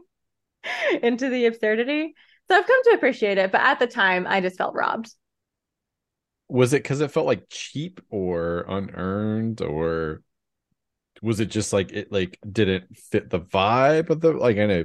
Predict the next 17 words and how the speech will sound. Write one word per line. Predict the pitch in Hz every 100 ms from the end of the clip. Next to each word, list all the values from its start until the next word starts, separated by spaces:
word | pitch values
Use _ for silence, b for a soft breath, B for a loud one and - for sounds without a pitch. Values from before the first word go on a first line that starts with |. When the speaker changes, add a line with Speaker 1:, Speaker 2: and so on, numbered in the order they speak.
| -
Speaker 2:
like, | 92 -
you're, | 82
you | 76
gotta | - 87 90
skirt | - 82 - _
spoilers, | - - 78 78 - 98
but | - - - 175 _ _
Speaker 1:
Yeah, | - 233 247 240 240 -
um, | 359 370 370 370 370 370 370 370 359 330 _ _ _ b b
it | 277
was | 311
a | 302
vibe | 196 202 196 196
change | - 233 202 202 202 - _ _ -
for | 233 254
sure. | 269 - 175 - - 226 _ _ _ _ _ -
Um, | 214 202 196 190 185 185 185 180